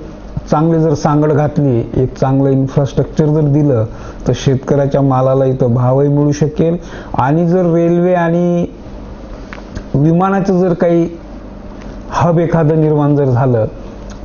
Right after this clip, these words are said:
तर आपल्या इथून हे निर्यात जर केले तर स-, शेतकरीची परिस्थिती अतिशय चांगली उंचावू शकते आणि नांदेडच्या विकासामध्ये सुंदर शहर, स्वच्छ शहर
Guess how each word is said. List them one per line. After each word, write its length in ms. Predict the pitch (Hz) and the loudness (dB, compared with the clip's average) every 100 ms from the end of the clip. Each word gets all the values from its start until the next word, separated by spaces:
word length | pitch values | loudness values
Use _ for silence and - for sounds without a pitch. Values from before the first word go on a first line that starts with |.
| - | -4
तर 80 | 127 | 0
आपल्या 320 | 123 - 139 | 0 0 0
इथून 440 | 135 147 143 143 143 - | 2 2 2 2 -2 -2
हे 220 | 135 131 | 0 2
निर्यात 380 | 131 131 135 131 | 2 2 2 2
जर 200 | 127 123 | 2 0
केले 440 | - 143 120 110 - - - - 139 | 0 2 2 0 -2 -10 -14 -4 0
तर 140 | 127 | 0
स-, 60 | 123 - - - - - | -2 -6 -16 -16 -12 -10
शेतकरीची 840 | - 170 170 202 185 180 175 180 | -2 -2 0 0 2 0 0 0
परिस्थिती 500 | 175 160 151 147 151 | 0 0 0 2 2
अतिशय 420 | 127 165 156 175 | 2 0 0 0
चांगली 320 | 165 151 151 | 2 2 4
उंचावू 420 | 139 143 135 160 | 4 2 2 0
शकते 540 | 160 160 - - 123 - - - - - - | 2 -2 -2 0 0 -2 -12 -16 -16 -14 -6
आणि 600 | - 131 147 147 151 147 143 | 0 2 4 4 4 4 4
नांदेडच्या 1120 | 139 135 151 156 160 160 165 160 156 151 - - 139 | 2 2 2 2 2 2 2 2 2 0 -4 -4 -2
विकासामध्ये 880 | 135 143 135 147 139 135 143 139 139 - - - | 0 0 2 2 2 2 2 2 0 -6 -14 0
सुंदर 300 | 143 143 151 151 | 2 4 2 2
शहर, 360 | - 143 135 120 - - - - - - | 0 2 2 -2 -8 -14 -16 -16 -14 -2
स्वच्छ 340 | 143 135 - 139 | -2 0 0 0
शहर 340 | 135 143 139 | 2 2 2